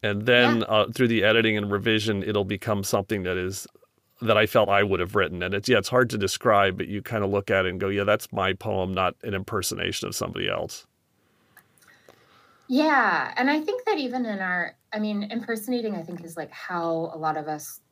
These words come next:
Speaker 2: learn how to write, and we just kind of figure out, like, what impersonations feel true, if that makes sense.
Speaker 1: Mm-hmm.
Speaker 2: So I guess I don't really think of it as, like, a dichotomy of,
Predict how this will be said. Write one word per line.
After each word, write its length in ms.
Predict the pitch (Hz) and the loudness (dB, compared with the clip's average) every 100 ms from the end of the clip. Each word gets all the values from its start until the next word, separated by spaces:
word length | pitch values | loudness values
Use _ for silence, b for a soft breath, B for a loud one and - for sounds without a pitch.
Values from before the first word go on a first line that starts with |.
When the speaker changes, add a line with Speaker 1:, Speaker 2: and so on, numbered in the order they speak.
| - | -12
Speaker 2:
learn 240 | 165 160 | -6 -4
how 160 | 151 160 | -4 -6
to 120 | 143 | -6
write, 380 | 135 156 160 151 | -6 -4 -2 -4
and 100 | 165 | -6
we 60 | |
just 180 | 156 156 | -8 -8
kind 160 | - 165 | -10 -10
of 60 | |
figure 180 | 170 160 | -8 -4
out, 140 | 156 147 | -2 -2
like, 140 | 160 | -8
what 240 | 160 156 - | -4 -6 -6
impersonations 880 | 160 170 165 - 147 147 151 143 | -12 -10 -10 -8 -10 -8 -10 -10
feel 220 | - 147 135 | -10 -12 -12
true, 480 | - 143 143 196 - _ | -12 -10 -8 -10 -14 _
if 140 | - 208 | -8 -2
that 160 | 233 | -2
makes 200 | 240 254 | 0 -2
sense. 420 | - 269 277 - - | 0 0 0 -4 -4
Speaker 1:
Mm-hmm. 440 | 104 98 95 92 | -2 -2 -4 -6
Speaker 2:
So 120 | - 240 | -2 2
I 80 | 214 | 2
guess 160 | 226 226 | 2 -2
I 20 | |
don't 120 | 285 220 | -2 0
really 180 | 233 | 0
think 180 | 214 202 | -2 -2
of 140 | 202 180 | -2 -2
it 100 | 165 | -2
as, 140 | 156 | -2
like, 180 | 160 147 | -4 -6
a 80 | 147 | -8
dichotomy 680 | 143 143 156 151 156 156 156 | -10 -8 -8 -6 -6 -4 -4
of, 380 | 147 127 127 | -6 -8 -18